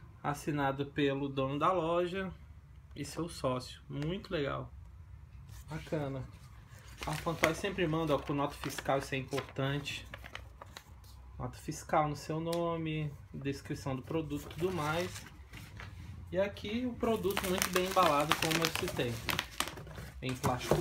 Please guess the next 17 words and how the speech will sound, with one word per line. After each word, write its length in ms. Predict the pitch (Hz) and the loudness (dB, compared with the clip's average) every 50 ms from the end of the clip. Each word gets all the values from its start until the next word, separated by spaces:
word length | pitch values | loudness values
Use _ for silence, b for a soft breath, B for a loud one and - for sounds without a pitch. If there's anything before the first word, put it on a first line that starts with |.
| 165 143 | 6 6
bolha. 460 | 139 147 165 180 190 185 185 190 196 190 - - - - 180 - - - - - - - - - - - - - - - - - - - - - - | 6 6 8 6 6 4 2 0 0 -4 -6 -10 -2 4 4 4 4 4 -2 -8 -8 -10 -12 -12 -14 -14 -14 -14 -14 -14 -14 -14 -16 -16 -14 -6 -2
A 140 | - - - - - - | -2 -2 -2 -4 -8 0
caixa 420 | - 120 120 127 - - - 139 | 2 4 4 4 2 0 2 2
é 60 | 127 | 2
bem 300 | 113 113 117 123 117 139 | 2 2 -2 -2 0 0
bonita. 680 | 165 190 175 143 127 127 127 127 147 160 - - 175 165 - - - - - - - - - - - - - - - - - - - - - - - - - - - - - - - - - - - - - - - - - - - - - - - - - - 123 | 0 0 2 2 4 4 4 4 4 4 4 4 2 2 0 -4 -6 -6 -6 -8 -8 -8 -2 -2 -2 0 2 6 8 10 10 10 8 8 4 0 -2 -2 -2 -4 -6 -6 -8 -10 0 0 0 0 0 -4 -6 -4 -2 2 2 4 4 4 2 2 2 2 2 2 2
Nossa, 400 | 127 131 131 127 127 - - - | 2 4 6 6 8 8 6 4
quem 120 | 143 135 | 4 4
gosta 200 | 131 127 127 127 | 6 6 6 6
de 100 | 127 123 | 4 2
bolha. 460 | 123 123 123 120 117 123 143 139 127 - - 123 - - - - - - - - - - - - - - 117 - - - - - - - - - - - - - - - - - - - - - - - - - - - - - - - - - - - - - - - - | 2 4 4 4 4 4 2 2 0 -4 -6 -8 0 0 0 0 2 -2 -2 2 2 2 2 2 -2 2 4 4 4 4 2 2 2 4 2 2 2 0 0 2 2 2 4 4 4 4 4 4 4 4 2 2 2 2 2 4 4 2 2 2 2 2 2 4 4 4 6
Uh! 260 | 302 311 311 277 - - - - - - - - - - - - - - - - - - - - - - - - - - - - - - - - - - - - - - - - - - - - - - - - - - - - - - - - | 8 8 8 6 4 0 -2 -4 -4 -4 -4 -8 -10 -10 -10 -8 -6 -4 -4 -4 -4 -4 0 2 2 4 2 2 -2 -2 -10 -10 -12 -12 -12 -8 -8 -6 -6 -6 -10 -10 -12 -10 -10 -8 -8 -8 -10 -10 -10 -10 -10 -10 -10 -12 -16 -18 -12 -2
Olha 240 | 123 131 151 156 147 | 0 2 2 2 2
que 120 | - - | 0 -2
caixa 340 | - - 139 135 - - 131 | 4 4 4 4 4 -2 -4
bonita, 500 | 127 127 127 120 127 127 123 123 - 123 | 0 0 2 4 4 4 4 2 0 -6
velho. 380 | 117 120 120 117 117 - 117 | -4 -2 -2 -2 -2 -2 -6